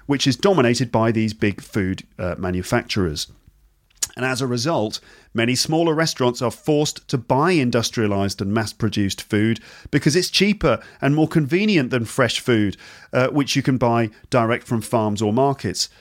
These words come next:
So, of course, as a, you know, local restaurateur, you might not be able to afford to buy your food fresh all the time and buy new food every couple of days, and, you know, you might not be able to sell it if you have a bad week, so you're gonna lose money.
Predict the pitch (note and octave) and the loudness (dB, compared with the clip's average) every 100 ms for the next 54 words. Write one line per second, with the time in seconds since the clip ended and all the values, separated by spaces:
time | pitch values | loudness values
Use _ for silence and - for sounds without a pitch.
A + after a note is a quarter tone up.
0 | _ - D3 D3 - G#3 D#3+ - - - | _ -2 0 0 0 0 0 -6 -12 -6
1 | C#3+ D3+ D3+ E3+ C#3+ C#3+ D#3 E3 D#3 C#3+ | -2 -2 -2 -2 2 2 2 0 0 0
2 | D3+ - D3+ C#3 E3+ D#3+ C#3+ - - - | 0 0 0 2 2 2 2 -2 -8 0
3 | D#3+ F3 E3+ E3+ E3+ F3+ F#3 F#3+ - G3+ | 2 4 2 2 2 2 2 0 0 -2
4 | B3 A#3 - - - _ - - D#3+ C3 | 0 0 -2 -16 -20 _ -10 -2 0 0
5 | B2+ - C3+ C#3 C3 B2 A#2+ C#3+ B2+ - | -4 -4 0 2 4 2 2 0 0 2
6 | A#2 B2 C3 A2+ G#2+ A#2 A2+ G#2+ G#2 B2 | -2 0 0 0 0 0 2 2 0 0
7 | A#2+ A2+ A#2+ A#2+ - A#2+ A#2+ A#2 A#2+ - | 0 2 2 0 2 2 2 0 -2 -4
8 | B2+ A2+ G#2 B2+ B2 A#2+ G#2+ A2+ G#2 G2+ | -4 -2 0 2 2 2 0 0 -2 -2
9 | G2 A#2+ A2+ G#2+ - - - A#2+ B2 C#3+ | -4 -4 -2 -2 -4 -20 -2 0 2 2
10 | D#3 - D#3+ E3 F3 E3+ D#3 F#3 A3+ G3+ | 0 0 0 2 2 0 0 0 2 2
11 | D3+ C3+ A#2+ A#2+ A#2+ A2+ G#2 A2 G#2 G2+ | 0 0 0 0 2 0 0 0 -2 -2
12 | A2 C3 C3+ C#3+ E3 D#3+ F#3+ F3 A#2 | -4 0 2 2 2 0 0 0 -2